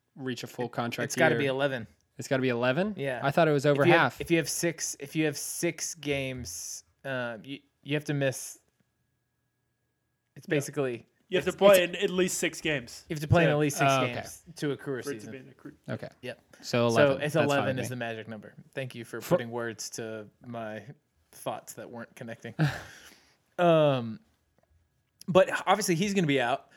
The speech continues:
Speaker 2: So, like, if all of a sudden Nick Chubb had an injury, like, we'd be screwed. We'd be absolutely screwed.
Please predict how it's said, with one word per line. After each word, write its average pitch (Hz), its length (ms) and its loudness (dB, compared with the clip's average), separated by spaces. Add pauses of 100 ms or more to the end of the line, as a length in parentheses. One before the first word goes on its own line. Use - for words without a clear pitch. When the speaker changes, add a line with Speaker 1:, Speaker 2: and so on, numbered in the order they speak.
(120)
Speaker 2:
So, 208 200 4
like, 190 260 4
if 185 200 -2
all 190 120 -2
of 233 60 0
a 226 40 -2
sudden 202 280 0
Nick 180 160 -2
Chubb 185 220 2
had 165 140 2
an 127 140 -6
injury, 139 360 -2
like, 131 160 -4
we'd 190 140 -6
be 226 420 -8
screwed. - 760 -4 (760)
We'd 202 120 -4
be 220 80 2
absolutely 208 460 -2
screwed. 165 500 -4